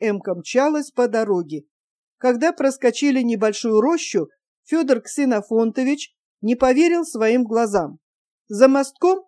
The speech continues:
что пересекал впереди дорогу, столбы лежали на земле, подпиленные, с разбитыми чашками-изоляторами, с поникшими порубленными проводами.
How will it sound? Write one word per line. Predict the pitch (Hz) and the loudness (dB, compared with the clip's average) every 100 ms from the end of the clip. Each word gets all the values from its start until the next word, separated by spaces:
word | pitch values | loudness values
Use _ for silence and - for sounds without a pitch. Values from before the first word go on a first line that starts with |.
| _ | _
что | - 262 | -6 -6
пересекал | 254 311 277 320 311 262 180 156 | -2 -2 -2 -4 2 2 2 -4
впереди | _ - 240 247 214 | _ -4 -2 0 -2
дорогу, | 202 220 233 175 160 - _ _ | -2 2 2 0 -4 -12 _ _
столбы | - - 330 277 320 | -4 4 4 4 2
лежали | 302 311 294 233 240 | 4 2 2 2 2
на | 247 | 2
земле, | 226 254 220 165 147 _ _ _ _ - | 0 -2 -2 -4 -6 _ _ _ _ 0
подпиленные, | 320 - - 262 247 240 240 233 | 0 0 -2 0 2 2 2 0
с | 240 - | -4 0
разбитыми | 247 254 240 320 330 302 | 0 0 0 0 0 -2
чашками-изоляторами, | 302 262 285 - 277 277 226 254 208 202 233 233 240 262 - _ _ - | 0 0 -2 -2 0 0 2 2 4 2 0 2 2 0 -6 _ _ -20
с | - | -2
поникшими | 254 240 262 320 - 320 285 | 2 2 2 0 -2 0 0
порубленными | 294 240 214 254 247 262 262 254 | 2 2 2 2 0 0 2 0
проводами. | 254 - 214 226 190 180 170 170 | 0 -2 0 0 0 0 -2 -10